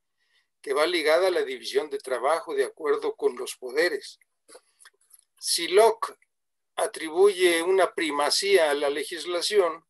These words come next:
pues esto significa una primacía del Parlamento. Si Montesquieu introduce el poder judicial en el esquema para afirmar, para afirmar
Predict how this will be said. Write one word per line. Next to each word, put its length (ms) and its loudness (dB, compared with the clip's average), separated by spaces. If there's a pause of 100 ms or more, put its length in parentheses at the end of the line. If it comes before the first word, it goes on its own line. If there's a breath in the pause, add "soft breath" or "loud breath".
(580)
pues 220 -6
esto 320 -2
significa 600 -6
una 220 -6
primacía 560 -6
del 160 -4
Parlamento. 720 -4 (1700)
Si 240 -8
Montesquieu 840 2 (580)
introduce 680 2
el 140 -2
poder 340 2
judicial 640 2
en 140 -6
el 120 -4
esquema 640 2
para 220 2
afirmar, 720 2 (540)
para 200 0
afirmar 480 -2